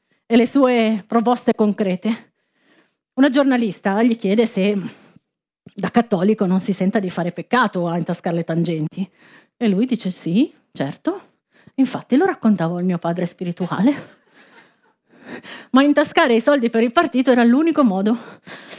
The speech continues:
per fare carriera. Al Pirellone si apre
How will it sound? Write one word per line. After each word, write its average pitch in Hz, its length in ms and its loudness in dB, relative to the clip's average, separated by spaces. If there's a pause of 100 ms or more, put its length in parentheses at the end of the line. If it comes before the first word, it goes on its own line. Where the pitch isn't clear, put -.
(140)
per 247 160 2
fare 185 280 -2
carriera. 165 480 -4 (1120)
Al 320 100 4
Pirellone 254 480 2
si 240 120 -2
apre 202 280 0